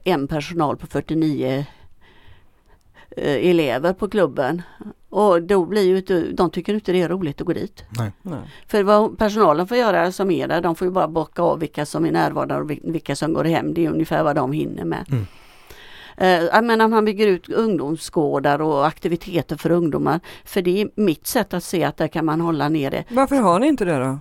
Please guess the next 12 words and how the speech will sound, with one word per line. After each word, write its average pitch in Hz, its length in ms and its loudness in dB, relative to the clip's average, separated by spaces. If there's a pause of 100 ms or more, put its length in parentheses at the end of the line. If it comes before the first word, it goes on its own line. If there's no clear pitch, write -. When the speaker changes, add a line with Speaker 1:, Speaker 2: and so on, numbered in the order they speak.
Speaker 1:
Nej, 202 200 2
men 151 160 -2
det 165 80 -2
har 269 200 -2
ju 254 140 -2
majoriteten 233 760 -2
be-, 185 140 -2 (360)
sp-, - 160 -16
sparat 170 460 0
in 156 160 -4
på. 175 280 -4 (180)
Speaker 2:
Mm. 123 220 -2